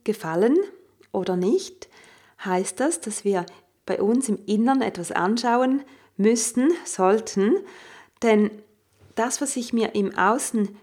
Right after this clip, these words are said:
wünsche, weil ich's vielleicht nicht habe, ist vielleicht etwas, was ich mir eben selber nicht gebe. Das heißt also,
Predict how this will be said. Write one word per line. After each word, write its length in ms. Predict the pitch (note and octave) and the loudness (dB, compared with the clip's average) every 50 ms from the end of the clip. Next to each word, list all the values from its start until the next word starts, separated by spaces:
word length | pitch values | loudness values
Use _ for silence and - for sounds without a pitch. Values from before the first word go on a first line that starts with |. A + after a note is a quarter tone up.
| _ - | _ -6
wünsche, 640 | F#3 F3 A#3 B3+ C#4+ E4+ E4+ - G#3+ E3+ D#3+ D3+ E3 | -2 0 2 2 2 2 2 2 0 0 0 -2 -4
weil 200 | F#3 F3 E3+ F3 | -4 -2 -2 -2
ich's 180 | F3 - - | -2 -4 -6
vielleicht 320 | - - E3 D#3+ D#3+ - - | -4 -4 -4 -4 -4 -6 -8
nicht 380 | F#3 F3 - - - - - - | -8 -8 -8 -8 -14 -12 -6 -2
habe, 440 | E3 F3+ A3 A3+ - F#3 G3 B3+ E4+ - - _ _ _ _ _ _ _ _ _ _ _ _ _ _ _ _ _ - - _ | 0 0 0 2 0 0 0 0 -2 -6 -12 _ _ _ _ _ _ _ _ _ _ _ _ _ _ _ _ _ -20 -16 _
ist 200 | - G3+ - - | -8 -8 -8 -8
vielleicht 320 | - - F#3+ F3 F3+ - - - | -6 -4 -4 -4 -4 -6 -6 -4
etwas, 420 | F3+ F#3 F#3 - A3+ A3 - - | -4 -4 -4 -4 -6 -4 -4 -6
was 140 | F#3 F3 - | -8 -8 -10
ich 160 | E3+ - - | -10 -8 -6
mir 180 | F3+ F3+ E3+ - | -4 -4 -4 -4
eben 280 | D#3 - - D#3+ D3+ D3+ | -6 -8 -8 -10 -10 -10
selber 580 | - - - F3+ F3+ F#3 G3 F#3+ G#3 G3+ F3+ E3+ | -10 -8 -4 0 0 2 2 0 0 -4 -4 -4
nicht 340 | F#3 F#3 F3 - - - - | -4 -4 -4 -6 -8 -10 -4
gebe. 460 | F3 D#3+ D#3 D#3 D#3 D#3+ D#3 E3 E3 - _ _ _ _ _ _ _ _ _ _ _ _ _ _ - - - - - - _ _ _ _ _ _ _ _ - | -2 -2 -2 -2 -2 -4 -4 -6 -8 -12 _ _ _ _ _ _ _ _ _ _ _ _ _ _ -20 -20 -20 -20 -20 -20 _ _ _ _ _ _ _ _ -14
Das 220 | - G3 - - | -14 -12 -10 -8
heißt 500 | F#3 G3+ G3 G#3+ B3+ D4+ - - - - | -4 -2 0 2 0 0 -2 -4 -10 -10
also, 500 | D#3+ D#3 E3 E3+ E3 - - F#3+ G#3 B3+ | -8 -6 -4 -4 -4 -4 -2 0 0 0